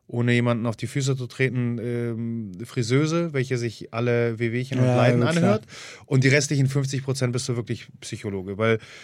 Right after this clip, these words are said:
Speaker 1: ich glaube, den Spruch habe ich schon in, in mehr als einem Podcast gebracht, alles startet im Kopf.
Speaker 2: Mhm.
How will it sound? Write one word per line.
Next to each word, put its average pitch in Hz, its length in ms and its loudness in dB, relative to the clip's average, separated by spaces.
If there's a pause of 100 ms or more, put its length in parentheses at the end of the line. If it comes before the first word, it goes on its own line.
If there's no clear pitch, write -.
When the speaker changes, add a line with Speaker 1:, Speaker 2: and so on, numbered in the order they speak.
(180)
Speaker 1:
ich - 80 -14
glaube, 135 200 6
den 127 140 4
Spruch 131 220 0
habe 131 160 4
ich 123 100 -2
schon 123 320 0
in, 120 320 -2
in 117 300 -4
mehr 131 240 4
als 135 160 -4
einem 135 240 -2
Podcast 139 360 -6
gebracht, 131 260 -4
alles 120 220 -2
startet 120 380 -6
im 113 100 -6
Kopf. - 320 -8 (440)
Speaker 2:
Mhm. 127 180 0